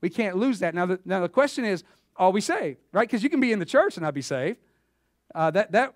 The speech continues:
I mean, look at, look at Judas. Look, look at, I mean, you can walk through the New Testament, see example after example after example of those within the church and not, and not saved. So the real question is not,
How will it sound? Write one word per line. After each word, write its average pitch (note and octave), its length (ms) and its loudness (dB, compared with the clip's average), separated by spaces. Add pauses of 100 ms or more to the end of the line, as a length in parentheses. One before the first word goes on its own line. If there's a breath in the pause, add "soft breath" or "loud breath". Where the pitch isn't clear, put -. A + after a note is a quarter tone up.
(100)
I F3+ 60 -4
mean, F3+ 180 -2
look A3 160 0
at, G#3+ 100 -4 (200)
look D3 160 -4
at C#3+ 60 -8
Judas. B3 520 -2
Look, F3 240 -4
look D#3+ 200 -4
at, D#3+ 180 -4
I D#3+ 60 -4
mean, E3 120 -2
you G3 80 -6
can E3+ 280 -8
walk G3 240 2
through F#3+ 80 -10
the E3+ 60 -6
New E3 140 -4
Testament, G3 360 -6
see D#3 100 -6
example D3+ 420 -6 (180 soft breath)
after C3+ 160 -10
example C#3 380 -6
after B2+ 200 -8
example C3+ 520 -8 (120)
of D3 100 -6
those D3+ 160 -2
within D3+ 240 -4
the A3 60 -4
church D3+ 260 -6
and C#3+ 80 -6
not, D#3+ 180 -4 (240 soft breath)
and C3+ 100 -6
not C#3+ 140 -4
saved. A3 300 -2
So D#3+ 80 -12
the D#3 80 -6
real C4 140 -2
question D#3 540 -4
is E3 240 -2
not, F3+ 340 0